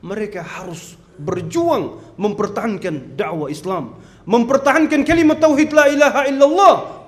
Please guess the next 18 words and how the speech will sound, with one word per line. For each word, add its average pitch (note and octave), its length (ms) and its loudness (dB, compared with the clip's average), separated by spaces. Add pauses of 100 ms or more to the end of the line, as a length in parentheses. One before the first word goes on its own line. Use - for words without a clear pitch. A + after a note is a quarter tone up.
Muhammadur F#3 480 0
Rasulullah. C3+ 560 -6 (4000)
Di F#3+ 160 6
bulan F4+ 320 6
Ramadan F#4 480 6
inilah F#4 480 6
Rasulullah F4+ 480 4
sallallahu F4+ 480 4
alaihi F4+ 240 2
wasallam F4+ 600 0 (260)
mengangkat F#4 560 2
tangan F#4+ 240 0
dan F#4 220 0
berdoa, F#4+ 460 6 (440)
"Ya F4+ 160 6
Allah, F#4+ 320 6
ya G4 160 4
Rabb, G4 300 10